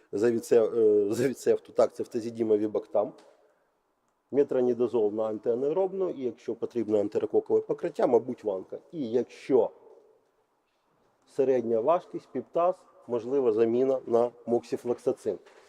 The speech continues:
Е, далі. Якщо виконано контроль джерела інфекції,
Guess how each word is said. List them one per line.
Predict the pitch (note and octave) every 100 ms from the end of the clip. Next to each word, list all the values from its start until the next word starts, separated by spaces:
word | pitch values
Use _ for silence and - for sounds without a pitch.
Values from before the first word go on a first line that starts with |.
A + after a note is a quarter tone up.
| _ - - - -
Е, | A2
далі. | A2+ D3+ G#2+ - - - - - _ _ _ _ _ _ _ _ -
Якщо | B2+ B2+ - E3+ F#3 - - - - - _ _ _ _
виконано | G#2+ D#3 E3 D#3 C#3+ B2+
контроль | B2+ B2 D3+ C#3+
джерела | B2 B2+ C3 B2+
інфекції, | A#2+ - G2+ - -